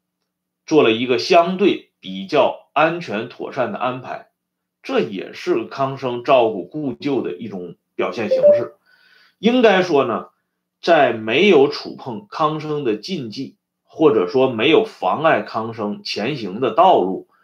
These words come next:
的情况下呢，康生一般对曾经在自己身边工作过的人还能够做到网开一面。 <clears throat>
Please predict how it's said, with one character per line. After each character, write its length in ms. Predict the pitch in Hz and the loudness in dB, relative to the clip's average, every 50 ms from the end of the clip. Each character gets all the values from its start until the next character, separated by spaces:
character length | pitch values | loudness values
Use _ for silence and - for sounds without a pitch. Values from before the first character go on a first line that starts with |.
| _ _ _ | _ _ _
的 100 | - 104 | -12 -10
情 220 | 104 - 101 92 107 | -8 -8 -8 -8 -4
况 220 | 135 131 110 101 | -4 -4 -4 -2
下 100 | 110 101 | -4 -6
呢， 180 | 90 80 - _ _ _ _ _ _ _ _ _ - | -6 -6 -10 _ _ _ _ _ _ _ _ _ -4
康 240 | - 170 165 165 160 | 0 0 0 0 2
生 240 | 165 156 170 175 - | 0 0 -2 -2 -4
一 160 | 190 175 156 | -6 -6 -6
般 380 | 131 - - 180 175 175 180 175 | -4 2 4 4 4 4 2 0
对 340 | 165 143 113 - - _ _ _ | 0 0 -2 -2 -4 _ _ _
曾 340 | - - - 110 127 156 | -18 -10 -8 -6 -6 -6
经 260 | 156 151 151 151 151 147 | -2 -2 -2 -4 -2 -2
在 180 | 143 120 113 | -2 -2 -2
自 260 | 110 - - 127 117 | -2 -4 -6 -8 -8
己 260 | - - - - - _ | -8 -8 -16 -20 -20 _
身 220 | - - 139 127 | -6 -6 -4 -2
边 220 | 123 131 123 123 120 | 0 -2 -2 -2 -2
工 180 | 139 139 139 | -4 -4 0
作 180 | 135 139 120 107 | 2 2 2 2
过 120 | 95 90 | 2 -4
的 100 | 85 87 | -6 -6
人 320 | 82 82 82 85 87 90 - _ _ _ _ _ _ _ | -8 -8 -8 -10 -12 -12 -14 _ _ _ _ _ _ _
还 400 | - - - - 110 120 156 170 | -16 -12 -4 0 2 2 4 4
能 300 | 165 139 104 104 127 147 | 4 2 2 2 0 2
够 220 | 147 160 143 123 113 | 4 6 6 6 6
做 220 | - 139 120 107 | 4 4 4 4
到 300 | - 90 82 - - _ _ | 4 2 0 -2 -6 _ _
网 320 | - 104 101 90 - - 101 | -4 -2 -2 -2 -2 -4 -10
开 200 | - - 131 127 | -6 -2 -2 -2
一 200 | 123 120 110 113 | -2 -2 -6 -8
面。 260 | 123 139 123 - - _ _ _ _ _ _ _ _ _ _ _ _ _ _ _ _ _ _ _ _ _ _ _ _ _ - | -8 -8 -8 -10 -12 _ _ _ _ _ _ _ _ _ _ _ _ _ _ _ _ _ _ _ _ _ _ _ _ _ -8
<clears throat> 80 | - | -4